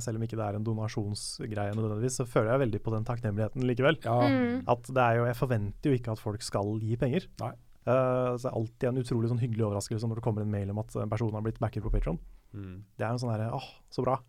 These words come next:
Speaker 2: Mm.
Speaker 1: Det
Speaker 3: Det er kjempehyggelig.
Speaker 1: Mm.
Speaker 4: Og så er jo også, vi har jo, som du nettopp sa, alt det vi lager er åpent.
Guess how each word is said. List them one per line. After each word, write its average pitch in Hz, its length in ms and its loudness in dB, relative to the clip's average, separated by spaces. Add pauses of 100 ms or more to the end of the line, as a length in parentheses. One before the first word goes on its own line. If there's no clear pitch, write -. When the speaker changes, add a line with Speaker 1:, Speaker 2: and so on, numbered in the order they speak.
Speaker 2:
Mm. 120 220 2
Speaker 1:
Det 123 120 0 (680)
Speaker 3:
Det 277 180 -2
er 247 100 -4
kjempehyggelig. 269 560 -8 (200)
Speaker 1:
Mm. 117 200 -2 (260)
Speaker 4:
Og - 180 -6
så 135 120 -2
er 107 280 2
jo 127 120 0
også, 113 260 -4 (920)
vi 110 180 -4
har 101 480 0
jo, 117 360 0
som 113 260 -6
du 107 80 -4
nettopp 107 240 -10
sa, 113 160 2 (240)
alt 110 280 0
det 90 140 0
vi 104 100 0
lager 92 480 -2
er 92 280 -2
åpent. - 640 -6